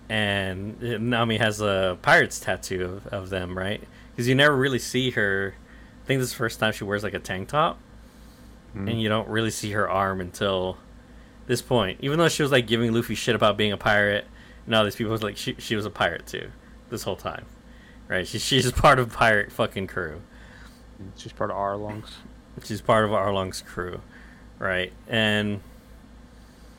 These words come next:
Speaker 1: you know, Zoro's like, "Hey, this is, like, who you really are,"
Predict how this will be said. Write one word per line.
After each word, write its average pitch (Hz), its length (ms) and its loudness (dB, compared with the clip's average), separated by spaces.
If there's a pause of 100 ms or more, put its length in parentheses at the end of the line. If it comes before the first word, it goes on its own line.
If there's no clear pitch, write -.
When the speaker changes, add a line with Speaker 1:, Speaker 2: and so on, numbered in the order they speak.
(300)
Speaker 1:
you 113 80 2
know, 113 220 4
Zoro's 120 480 6
like, 104 200 4
"Hey, 117 160 4
this 107 160 -4
is, 107 100 -4
like, 104 180 2
who 120 100 0
you 101 160 0
really 101 260 0
are," 101 420 4